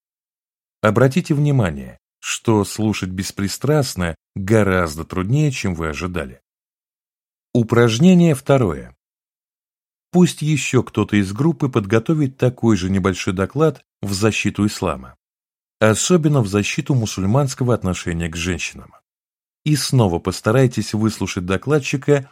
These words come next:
без предубеждения. Наблюдайте, легко ли вам это дается. Упражнение третье. Пусть еще один член группы почитает литературу о блестящем ученом Николе Тесле,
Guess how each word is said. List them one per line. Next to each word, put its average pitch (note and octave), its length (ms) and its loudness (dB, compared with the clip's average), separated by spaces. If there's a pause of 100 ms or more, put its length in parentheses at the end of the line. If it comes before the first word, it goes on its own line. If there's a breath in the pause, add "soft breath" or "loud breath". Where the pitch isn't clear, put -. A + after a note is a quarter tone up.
(140)
без G#2 340 0
предубеждения. F2+ 880 -4 (720)
Наблюдайте, C3+ 720 2
легко G2+ 400 2
ли D3+ 120 4
вам G#2 300 2
это F2+ 140 -4
дается. F2+ 600 -4 (1000)
Упражнение C3 760 4
третье. F2+ 540 -4 (800)
Пусть E3+ 320 0
еще C3+ 460 2
один F#2+ 220 0
член G2 300 -2
группы C3 360 -2
почитает A2 560 -2
литературу G2+ 760 0 (360)
о G#2+ 120 4
блестящем A2+ 680 0
ученом C3 420 2
Николе A#2+ 400 2
Тесле, F#2 540 -6